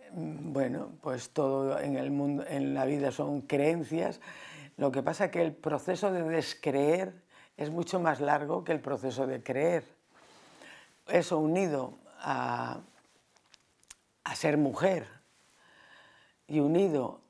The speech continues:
a formarte en un colegio de monjas, pues, eh, el proceso de descreer ha sido <laughs> mucho más largo, mucho más largo.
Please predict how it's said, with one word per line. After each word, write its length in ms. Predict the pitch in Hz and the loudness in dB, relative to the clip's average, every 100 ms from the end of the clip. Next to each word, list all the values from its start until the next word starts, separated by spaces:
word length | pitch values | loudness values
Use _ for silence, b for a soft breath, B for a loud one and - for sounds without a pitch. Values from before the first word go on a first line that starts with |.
| _ _ _ - | _ _ _ -2
a 280 | 151 135 131 | 0 0 -4
formarte 600 | 135 120 151 196 - 135 | -4 0 2 2 0 -2
en 80 | |
un 160 | 143 151 | 0 0
colegio 540 | 143 147 165 156 143 | 0 0 0 -2 -4
de 180 | 135 131 | -2 0
monjas, 800 | 131 180 196 - 139 147 - - _ B B B B B B B _ - | 4 2 2 -2 -2 -2 -6 -18 _ B B B B B B B _ -2
pues, 800 | 147 139 135 135 135 131 127 - | 0 2 2 2 2 0 -4 -8
eh, 600 | 135 123 120 131 135 147 | -6 -4 -4 -6 -4 -4
el 80 | 127 | -2
proceso 440 | 139 135 147 165 | -2 -2 -2 2
de 120 | 156 143 | 2 4
descreer 840 | 147 - - 143 147 165 - - | 2 -2 -2 2 2 2 -2 -8
ha 120 | 202 | -8
sido 560 | - 185 156 - 196 - _ - | -2 0 0 0 -4 -6 _ -20
<laughs> 180 | - 147 | -8 0
mucho 360 | 196 - 208 | 0 0 -2
más 240 | 151 143 131 | 0 0 0
largo, 720 | 135 143 131 110 135 - - _ B B B B - | 2 2 0 -4 -6 -8 -14 _ B B B B -2
mucho 280 | 143 - 135 | -2 0 0
más 220 | 123 120 | 0 0
largo. 400 | 127 123 113 | 0 0 -4